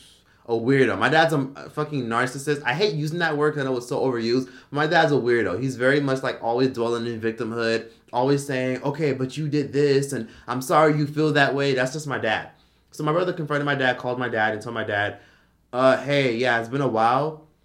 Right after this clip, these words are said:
Um, wh-, my brother's nicer than me, too. My brother was like, "Why would you use my, like, information to take out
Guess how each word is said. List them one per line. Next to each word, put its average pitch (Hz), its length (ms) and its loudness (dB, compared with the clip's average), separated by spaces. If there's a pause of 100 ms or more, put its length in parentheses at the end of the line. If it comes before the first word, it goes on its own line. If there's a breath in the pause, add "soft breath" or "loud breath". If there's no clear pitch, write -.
(320)
Um, 123 460 -2 (760)
wh-, - 240 0
my 156 140 2
brother's 180 300 2
nicer 143 240 0
than 113 120 -6
me, 113 140 -4
too. 107 280 -6
My 104 80 -6
brother 143 160 -2
was 135 80 -4
like, 113 200 0
"Why 110 140 2
would 143 200 0
you 139 80 -4
use 120 320 -8
my, 98 460 -4 (720)
like, 107 300 -4
information 110 800 -8
to 117 160 -10
take 104 220 -8
out 98 360 -6